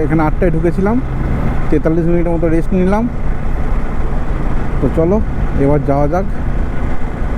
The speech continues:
নেক্সট টার্গেট মালদা, তারপরে গাজল,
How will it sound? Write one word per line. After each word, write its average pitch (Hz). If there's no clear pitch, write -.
নেক্সট 139
টার্গেট 160
মালদা, 147
তারপরে 131
গাজল, 143